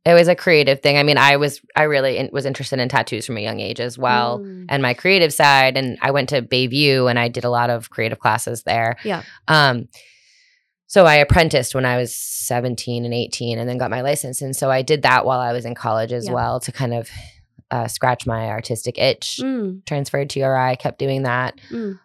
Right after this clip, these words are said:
Speaker 1: while I was there, and then did a lot of internships, and I mainly to figure out what I did and didn't wanna do.
Speaker 2: Mm.
Speaker 1: So I always tell folks that ask, like, "What's the best thing I can do in college? How do I get into the field?" And it's
Speaker 2: Yeah.
Speaker 1: just do internships.
Speaker 2: Yeah.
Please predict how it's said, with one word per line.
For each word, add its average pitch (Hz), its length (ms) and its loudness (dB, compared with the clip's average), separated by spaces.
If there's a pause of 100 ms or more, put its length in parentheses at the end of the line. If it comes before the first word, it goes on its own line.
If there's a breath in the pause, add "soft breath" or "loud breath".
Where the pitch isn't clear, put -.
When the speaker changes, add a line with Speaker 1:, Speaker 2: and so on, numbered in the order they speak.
Speaker 1:
while 139 140 6
I 131 120 8
was 127 160 0
there, 127 440 4
and 135 160 0
then 127 340 -2
did 147 120 2
a 151 60 8
lot 143 140 8
of 143 80 0
internships, 170 720 -2
and 143 100 0
I 131 60 -2
mainly 131 280 0
to 139 120 -6
figure 123 240 0
out 113 160 2
what 123 120 0
I 120 100 0
did 120 280 -8
and 113 140 -10
didn't 80 280 -10
wanna - 240 -14
do. - 160 -10 (160)
Speaker 2:
Mm. 240 540 -20
Speaker 1:
So 135 480 2 (240)
I 139 180 2
always 127 360 2
tell 120 300 4
folks - 420 -2
that 113 400 -2
ask, 123 300 -6
like, 120 160 -8
"What's 120 120 -10
the - 60 -6
best 120 180 -4
thing 120 100 -6
I 113 40 -6
can 120 140 -6
do 117 100 -4
in 117 80 -8
college? 123 420 0
How 131 200 -2
do 131 140 2
I 123 120 2
get 120 240 0
into 120 640 -8 (100)
the 123 100 -4
field?" 147 520 -2
And 143 100 0
it's 156 160 -4
Speaker 2:
Yeah. 190 60 -6
Speaker 1:
just 143 180 -4
do 147 100 -2
internships. 156 840 -4
Speaker 2:
Yeah. 190 280 -8